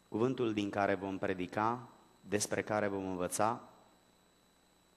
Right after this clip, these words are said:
a mai fost citit de încă două ori, respectiv capitolele opt și nouă,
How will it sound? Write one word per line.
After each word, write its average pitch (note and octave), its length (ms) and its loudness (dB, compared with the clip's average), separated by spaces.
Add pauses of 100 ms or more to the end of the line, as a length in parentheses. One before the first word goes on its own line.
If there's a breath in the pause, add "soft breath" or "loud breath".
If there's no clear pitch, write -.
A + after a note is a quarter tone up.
(120)
a - 80 0
mai A2 120 2
fost A2 220 -4
citit G#2+ 240 -6
de G2 80 -2
încă G2 240 -4
două F2+ 400 0
ori, A#2 220 -6
respectiv G2+ 720 -4 (400)
capitolele F#2 640 -2
opt - 360 -4
și - 180 -8
nouă, F2+ 340 -2